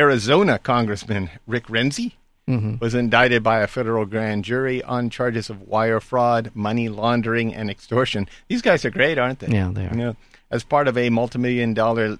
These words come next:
Speaker 1: land deal that allegedly improperly benefited Renzi and his business partners. Renzi, a three-time representative from Arizona's first congressional district who announced his retirement in August,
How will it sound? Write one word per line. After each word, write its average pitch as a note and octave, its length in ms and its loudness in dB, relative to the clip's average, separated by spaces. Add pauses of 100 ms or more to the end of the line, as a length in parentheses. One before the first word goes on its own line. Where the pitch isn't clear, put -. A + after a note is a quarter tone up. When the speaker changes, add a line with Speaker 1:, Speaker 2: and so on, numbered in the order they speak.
Speaker 1:
land C3+ 380 0
deal G#2+ 200 0
that G#2 180 -2
allegedly C#3 760 -2
improperly D3 720 -4
benefited B2 640 -4
Renzi A2+ 440 -2
and G#2 160 -4
his G2+ 140 -6
business G#2 400 -6
partners. A#2+ 580 -4 (500)
Renzi, G#2+ 320 -2
a G#2 40 0
three-time A2+ 580 -2
representative G#2 580 -4
from G#2 180 -12
Arizona's G#2 520 -2
first - 300 -6
congressional G#2+ 500 -2
district A2+ 440 -4
who A2+ 100 -4
announced G#2+ 380 -2
his G2+ 120 -8
retirement C3 580 -2
in A2 100 -4
August, D3 500 2